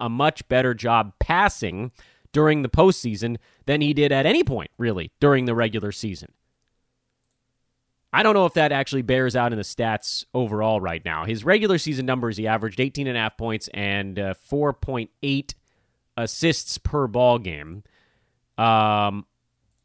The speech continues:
his, his postseason numbers this year, see if I can pull those up and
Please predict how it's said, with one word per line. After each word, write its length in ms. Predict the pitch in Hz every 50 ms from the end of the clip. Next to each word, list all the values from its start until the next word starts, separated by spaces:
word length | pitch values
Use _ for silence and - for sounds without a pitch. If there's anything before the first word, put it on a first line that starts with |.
| _ _ _ _ _ _ _ _
his, 600 | - - 135 139 139 127 123 113 101 - - - -
his 240 | 127 131 127 - -
postseason 920 | - - - - 233 240 220 - - - 190 185 175 139 147 139 131 139
numbers 460 | 143 143 143 139 139 139 135 110 101
this 260 | 117 131 127 - -
year, 720 | 120 120 123 120 117 113 110 113 123 143 160 160 156 147 135 _ _ _ _ _ _ _
see 100 | _ -
if 80 | 98 95
I 60 | 90
can 140 | 87 82 80
pull 200 | - - 107 101
those 260 | 95 95 92 92 82
up 200 | 101 95 90 -
and 260 | 87 85 78 73 71